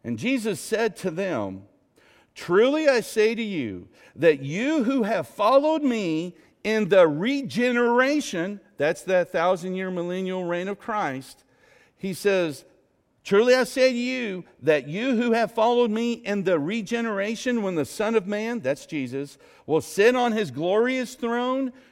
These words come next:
you also shall sit upon twelve thrones,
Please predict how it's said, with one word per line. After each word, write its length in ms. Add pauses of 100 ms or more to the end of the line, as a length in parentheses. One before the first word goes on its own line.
you 560
also 680
shall 300
sit 360
upon 400
twelve 400
thrones, 600